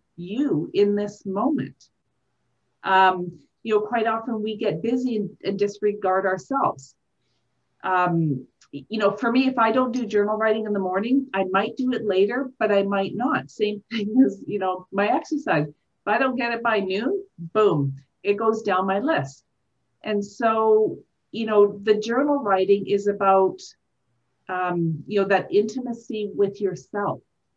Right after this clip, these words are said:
A-, and, you know, I mean, s-, some people go back over it, but really it's just, it, it's kind of more of a dump and just keep going.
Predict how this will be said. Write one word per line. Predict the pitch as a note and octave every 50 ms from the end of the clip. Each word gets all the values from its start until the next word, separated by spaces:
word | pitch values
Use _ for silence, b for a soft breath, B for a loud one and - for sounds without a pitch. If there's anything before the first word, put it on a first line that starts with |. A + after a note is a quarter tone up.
| _ _ _ _ _ _ _ _ _ _ _ _ _ _ _ _ _ _ _ _ _ _ -
A-, | - - - G#3+
and, | G#3+ G#3 G3+ G3 F3 D#3+ - - _ _ _ _ _ - - _ _
you | - A3+ G#3+
know, | G#3 G3
I | G3
mean, | G3+ G#3+ G#3 G#3+ A#3
s-, | B3 - -
some | - C4+ C4 C4
people | D4 B3+ A#3+ A#3
go | A3+ G#3+ G#3
back | G3+ G3 F#3 F#3 - -
over | F3 F#3+ F#3 G3+ G3+ G3+
it, | - -
but | G#3 F#3+ F#3 - - _ _ _ _ _ _ _ _ _ _ _ -
really | G3+ A3+ A#3+ A#3+ B3 B3+ B3 A#3+ - G3+
it's | G#3+ A3 - -
just, | B3 A#3 A#3 A#3 - - - _ _ _ - - _ _ _
it, | - G#3 G#3+ -
it's | G#3+ G#3 G#3 -
kind | - C#4 B3+
of | C4 A#3+
more | A#3 A3+ A3+
of | A3 G#3
a | F3+ E3+
dump | - F#3+ E3+ D3 C3+ C3 C3 F3
and | F3 E3
just | F#3+ F#3 F3 - - _
keep | G3+ F3+ -
going. | - E3+ D3+ C3 - - C3+